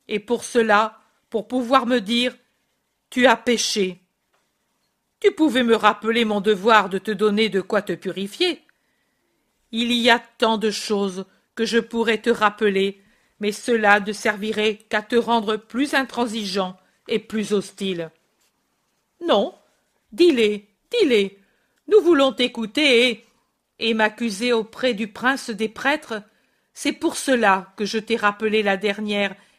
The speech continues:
et l'avant-dernière malédiction. Je le sais, je vous connais. Je suis ici désarmé parmi vous. Je suis ici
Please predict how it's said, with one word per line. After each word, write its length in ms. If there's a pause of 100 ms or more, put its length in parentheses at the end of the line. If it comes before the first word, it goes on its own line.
et 120
l'avant-dernière 760
malédiction. 800 (540)
Je 160
le 180
sais, 500 (680)
je 180
vous 300
connais. 600 (600)
Je 160
suis 380
ici 540 (460)
désarmé 840
parmi 380
vous. 340 (440)
Je 140
suis 360
ici 500